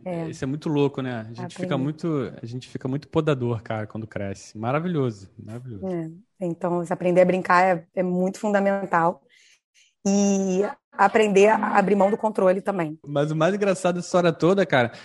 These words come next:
Speaker 2: é que você pode tirar essa tua resposta do contexto e encaixar em qualquer outro, que fica maravilhoso, cara.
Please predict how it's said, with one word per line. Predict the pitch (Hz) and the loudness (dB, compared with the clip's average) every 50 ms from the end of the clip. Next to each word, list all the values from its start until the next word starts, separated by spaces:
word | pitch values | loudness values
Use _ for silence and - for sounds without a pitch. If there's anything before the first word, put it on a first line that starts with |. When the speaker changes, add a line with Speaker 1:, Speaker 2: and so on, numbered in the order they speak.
| - | -4
Speaker 2:
é | - 147 | -4 -2
que | 147 | 2
você | - 165 | 2 0
pode | 156 - 170 190 196 196 | 4 4 4 4 4 2
tirar | - - 233 214 185 165 165 185 | -2 0 2 4 4 6 6 4
essa | 196 196 | 4 0
tua | 185 - 185 | 0 0 2
resposta | 170 175 165 - - - - 160 165 185 185 - - | 4 4 2 2 0 -2 0 4 4 4 2 0 -4
do | 151 151 151 | -8 -6 -4
contexto | - 170 156 143 143 - 147 170 190 170 - - 165 | -2 -2 -2 -2 0 0 0 0 0 0 -2 -6 -6
e | |
encaixar | 165 170 - 190 175 165 - - 170 170 180 190 | -6 -4 -2 -4 -4 -4 -4 -4 -2 0 0 0
em | 190 190 185 | 0 -2 -4
qualquer | - 175 160 - - 196 214 | -4 -4 -4 -2 0 0 2
outro, | 196 175 190 214 208 - 151 131 120 | 4 4 4 2 2 0 -4 -4 -4
que | 120 - 143 | -6 -8 -10
fica | 135 - 175 - 180 | -6 -4 -2 0 2
maravilhoso, | 175 170 175 185 214 214 196 180 175 165 147 | 2 4 4 2 2 2 2 2 2 2 0
cara. | - 120 101 92 - | -2 -4 -6 -6 -8